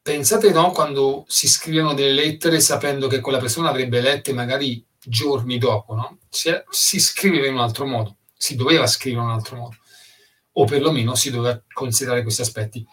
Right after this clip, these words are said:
Oggi quando noi scriviamo sappiamo che la persona, al massimo se ha un po' da fare, lo leggerà dopo un giorno, dopo due, proprio se proprio ha molto da fare, non riesce a leggere, è pieno di messaggi, però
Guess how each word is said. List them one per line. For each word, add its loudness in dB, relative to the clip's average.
Oggi 4
quando 0
noi 2
scriviamo 2
sappiamo 2
che -6
la -2
persona, 0
al -6
massimo 2
se -2
ha 0
un -2
po' 4
da 6
fare, 2
lo 0
leggerà 2
dopo -12
un 2
giorno, 0
dopo -2
due, 4
proprio -4
se 0
proprio 0
ha 2
molto -4
da 2
fare, 4
non -2
riesce 0
a -8
leggere, -2
è -4
pieno -4
di -6
messaggi, 0
però 2